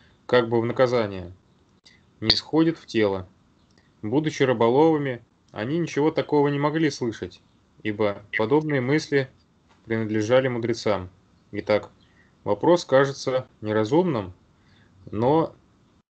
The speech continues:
не для внимательного. Ибо знай, апостолы слушали, как Христос сказал расслабленному: "Вот ты выздоровел, не греши же, чтобы не случилось с тобой чего хуже". Евангелие от Иоанна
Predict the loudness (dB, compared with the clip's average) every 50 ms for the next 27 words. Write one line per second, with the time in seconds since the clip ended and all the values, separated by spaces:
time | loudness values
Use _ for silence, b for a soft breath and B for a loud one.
0 | _ _ 0 0 2 2 2 2 2 2 2 2 2 2 0 -2 0 2 0 0
1 | -2 -4 -10 -10 -12 -12 -12 -12 -12 -14 _ _ _ _ _ _ -6 -4 0 0
2 | 0 0 0 0 0 0 -2 -4 -8 -10 -12 -10 -6 0 0 0 0 0 0 0
3 | 2 2 0 0 -4 -10 _ _ _ _ _ _ -18 -12 -6 -4 -4 -4 -4 -4
4 | -4 -4 -2 -2 -4 -2 -2 -2 -2 -2 -2 -2 -2 -2 -2 -2 -2 -2 -2 -2
5 | -4 -2 -2 2 4 4 4 4 2 0 -2 -2 -2 0 0 0 -2 -4 -6 -6
6 | -8 -10 -10 -10 -10 -8 -2 0 0 0 0 _ -2 -2 0 2 2 0 0 0
7 | 0 0 0 0 -2 -8 -10 -16 -16 -16 -18 _ _ _ _ _ _ _ _ _
8 | -8 -4 -4 -2 0 2 0 0 0 0 0 0 0 0 -4 -6 -6 -10 _ _
9 | _ _ _ _ _ _ _ _ _ _ _ _ _ _ _ _ _ -16 -6 -2
10 | -2 0 2 0 0 -2 -2 -2 -4 -4 -2 0 2 2 2 2 0 -2 0 0
11 | 2 2 2 -2 0 0 -2 -4 -4 -4 -2 -2 -2 -4 -2 -4 -2 -2 -2 -4
12 | -8 -10 -6 -2 0 0 2 0 0 -2 -2 -2 -2 0 0 0 0 0 -2 -4
13 | -6 -8